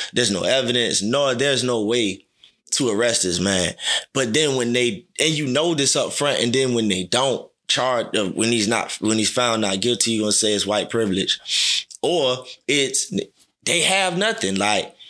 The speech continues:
and really and truly, you talking about <laughs> paying a, a prostitute or a, a porn star. Like, man, she re-, first of all, y'all should be mad at that bitch. She really shot herself in the foot.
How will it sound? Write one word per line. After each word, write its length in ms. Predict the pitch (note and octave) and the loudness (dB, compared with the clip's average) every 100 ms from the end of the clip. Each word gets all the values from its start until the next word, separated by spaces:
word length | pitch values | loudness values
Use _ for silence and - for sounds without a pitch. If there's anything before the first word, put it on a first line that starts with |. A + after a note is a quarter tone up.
| - - _ - | -16 -16 _ -2
and 280 | D3+ C#3 B2+ | 0 0 0
really 300 | A3 B3+ A3 | 0 0 0
and 100 | G#3 | 0
truly, 320 | C4 C#4 A#3 | 0 0 2
you 100 | A3+ | 2
talking 360 | A3 G#3+ F#3+ E3 | 2 0 0 0
about 480 | C3+ C3 A#2 - - _ _ _ _ - | 2 0 0 -6 -16 _ _ _ _ -2
<laughs> 800 | - C#3 - - - - - | -2 -2 -6 -8 -8 -10 -8
paying 340 | - D#3+ E3 C#3+ | -2 2 2 0
a, 280 | A#2 D#2 A2 | 0 0 0
a 60 | |
prostitute 680 | F#2+ - G#3 C3 A#2 C#3+ B2+ | 0 0 2 0 2 0 2
or 260 | B2 A2+ - | 2 0 0
a, 380 | G2 F#2 - | 0 2 0
a 40 | F#2+ | 0
porn 380 | - D#3+ C#4 G3+ | 0 0 0 0
star. 420 | - D#3 D3 - - - - - - | 0 0 -2 -6 -8 -4 -2 -4 -4
Like, 420 | B2+ C3 G#2 - - _ _ _ | 0 2 0 -4 -14 _ _ _
man, 160 | C3 E3 | -2 0
she 220 | - F#4 | 2 2
re-, 360 | D#3 D#3 C4 - - - - | 2 2 0 -4 -8 -8 -2
first 200 | - - | 0 0
of 120 | D#3 | 2
all, 140 | D3+ | 2
y'all 200 | D#3+ B3 | 2 2
should 180 | A4 G#3 | 2 2
be 120 | C3 | 2
mad 260 | C3 A#2+ A#2 | 2 2 2
at 100 | D#2+ | 2
that 160 | - A#4 | 0 2
bitch. 400 | A#2+ - - - - _ _ - _ | 0 -2 -2 -4 -8 _ _ -20 _
She 300 | - - F4+ | -4 0 2
really 680 | E4 F#3 B3+ E4 C4+ A#3+ - _ _ _ | 2 0 2 2 0 0 -6 _ _ _
shot 340 | - C#3 A#2 | -2 0 0
herself 500 | E3+ F3+ - B2 - | 0 0 0 0 0
in 120 | C3+ | 0
the 80 | F2 | -2
foot. 340 | - - F2 | -2 -2 -2